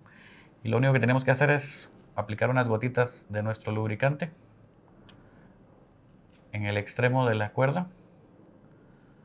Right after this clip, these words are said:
Es el mismo lubricante que usaríamos, que vamos a utilizar para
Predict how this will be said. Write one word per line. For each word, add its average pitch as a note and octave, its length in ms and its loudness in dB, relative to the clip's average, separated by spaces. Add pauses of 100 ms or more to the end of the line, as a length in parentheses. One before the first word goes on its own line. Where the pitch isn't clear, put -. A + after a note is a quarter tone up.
(2250)
Es A#2 100 2
el B2+ 80 2
mismo C#3 160 2
lubricante C#3 460 6
que C3 80 0
usaríamos, A#2+ 600 2
que G#2+ 100 6
vamos A#2 160 8
a - 20 -2
utilizar B2 340 2
para G#2 320 6